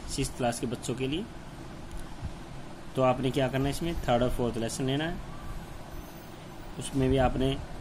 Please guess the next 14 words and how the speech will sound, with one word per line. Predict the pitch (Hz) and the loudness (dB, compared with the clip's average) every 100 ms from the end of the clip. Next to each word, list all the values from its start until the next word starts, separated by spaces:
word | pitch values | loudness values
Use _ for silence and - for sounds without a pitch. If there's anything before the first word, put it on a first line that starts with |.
| - | -4
lesson | 120 120 139 | -2 0 0
को | 131 | 0
पूरा | 123 120 113 | 2 4 4
पढ़ना | 123 127 | 2 2
है, | 151 170 - - - - - - | 2 -2 -6 -10 -10 -12 -10 -6
उसकी | - | -2
जो | 123 | 0
मुख्य | 123 123 127 | 0 0 0
बातें, | 120 117 135 | 2 2 2
उसे | 123 - 127 | 0 2 2
underline | 117 110 110 113 | 4 2 2 2
करना | 131 139 | 0 2
है। | 175 214 - - - - - - - - | 2 0 -4 -10 -12 -12 -12 -12 -12 2
और | 127 190 | 6 6